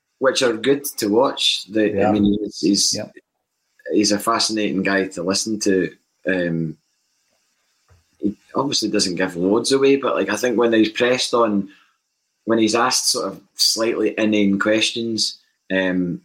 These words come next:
Speaker 1: one of the things that he always replies with is, "It, it's just about time. It's about time and patience." I think people are, are, are guilty, and I'm guilty of it as well, is, like, you, you want, you want things to just happen like that. It's the world that we live in, is everything
Speaker 2: Yeah.
Speaker 1: needs to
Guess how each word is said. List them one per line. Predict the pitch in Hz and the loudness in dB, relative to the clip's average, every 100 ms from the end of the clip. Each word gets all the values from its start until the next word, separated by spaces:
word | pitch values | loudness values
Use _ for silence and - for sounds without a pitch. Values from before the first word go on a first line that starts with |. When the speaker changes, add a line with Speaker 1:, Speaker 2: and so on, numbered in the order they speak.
| _ | _
Speaker 1:
one | 104 107 | -2 0
of | 104 | 0
the | 101 | 0
things | 98 98 98 | 0 0 2
that | 92 | 2
he | 92 | 2
always | 90 87 | 2 -2
replies | 87 101 107 113 | -4 -2 -2 -2
with | 107 104 | -2 -2
is, | 90 - - | 0 -2 -4
"It, | - - | -14 -8
it's | - - | -4 0
just | - 101 | 0 -2
about | 87 - | -4 -4
time. | - 101 120 - _ _ _ | -4 -4 -6 -12 _ _ _
It's | - | -2
about | 98 - | -2 -4
time | 110 104 104 | -4 -2 0
and | 98 92 | -2 0
patience." | 110 113 131 107 | 0 0 -2 0
I | 104 | 0
think | 117 - - _ _ _ | 0 -8 -20 _ _ _
people | 131 139 135 113 92 - _ _ _ _ _ _ _ _ _ _ _ | 0 4 4 2 -2 -10 _ _ _ _ _ _ _ _ _ _ _
are, | 101 | -6
are, | - 110 95 104 | -2 -2 0 0
are | 101 | 0
guilty, | 110 104 110 107 | 2 2 2 2
and | 104 101 85 - | 2 0 -2 -4
I'm | 107 104 | -2 2
guilty | 104 95 | 2 2
of | 104 92 | 2 0
it | |
as | - | 0
well, | 113 117 | 2 4
is, | 107 98 | 2 0
like, | 92 | 0
you, | 101 98 | 2 2
you | 101 | 2
want, | 98 113 107 - _ _ _ - | 2 2 0 -8 _ _ _ -6
you | 98 | -2
want | 113 107 | 0 0
things | 110 101 95 | -2 0 0
to | 92 | 0
just | - | -2
happen | 95 98 98 | -4 -4 -6
like | 85 71 | -6 -2
that. | 107 107 92 | 0 0 -2
It's | - | -2
the | 110 | 2
world | 110 120 110 | 4 4 2
that | 104 | -2
we | 85 | 0
live | 95 113 | 0 2
in, | 113 98 | 2 2
is | 95 | 0
everything | 104 107 104 104 | -2 -4 -4 0
Speaker 2:
Yeah. | 98 | 2
Speaker 1:
needs | 101 - | 4 2
to | 101 | -4